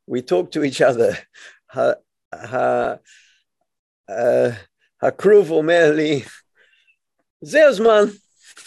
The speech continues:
<laughs> ואני אומר לכרוב, "כן, כן, אוקיי." <laughs> So, מה שאני אומר זה יח-, מערכת יחסים, זה לא רק, אה, טיפולי, כאילו, זה,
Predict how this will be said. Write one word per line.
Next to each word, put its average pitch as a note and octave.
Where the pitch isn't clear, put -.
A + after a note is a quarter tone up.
<laughs> -
ואני D#3+
אומר E3
לכרוב, D#3+
"כן, C4+
כן, G#3
אוקיי." F#3+
<laughs> -
So, -
מה C#3
שאני D3
אומר D3
זה C#3
יח-, C#3
מערכת C#3
יחסים, A#2+
זה A#2+
לא D3
רק, C3
אה, A#2+
טיפולי, C3+
כאילו, A#2+
זה, B2